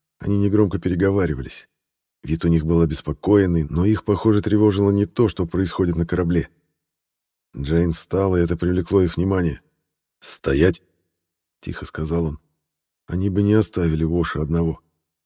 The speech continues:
Келли постаралась заглянуть им за плечо и увидеть, что происходит.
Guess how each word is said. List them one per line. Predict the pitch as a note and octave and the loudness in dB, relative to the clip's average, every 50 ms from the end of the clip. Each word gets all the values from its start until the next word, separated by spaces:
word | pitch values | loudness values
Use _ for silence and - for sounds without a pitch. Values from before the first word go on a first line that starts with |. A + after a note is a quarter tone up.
| _ _ _ _ _ _ _ _ | _ _ _ _ _ _ _ _
Келли | - - G2+ G#2 G2+ F#2+ | -6 -2 0 0 0 0
постаралась | - - E2 - F#2+ G2+ G#2 G2+ F2+ F2+ F2 D#2 | -2 -4 -6 -4 0 0 0 2 0 0 -2 -2
заглянуть | F2 F2 F2 F#2 F#2+ G2 F#2+ E2+ - | -2 -2 0 0 0 0 0 0 -2
им | F2+ F2 | -2 -2
за | E2 E2 | -2 -4
плечо | - F#2 F#2+ - - A2 G#2+ | -4 -6 -8 -4 0 2 2
и | G2+ G2 | 2 2
увидеть, | F#2+ F#2 F#2 G#2+ G#2 G2 F2+ - | 0 0 -2 -2 -2 -2 -4 -6
что | - - F#2 E2+ | -4 -6 -6 -4
происходит. | - F#2+ G2+ F3+ - - - G2+ D#2 B1+ - _ | -2 -2 -2 -2 -2 -2 0 0 0 -2 -8 _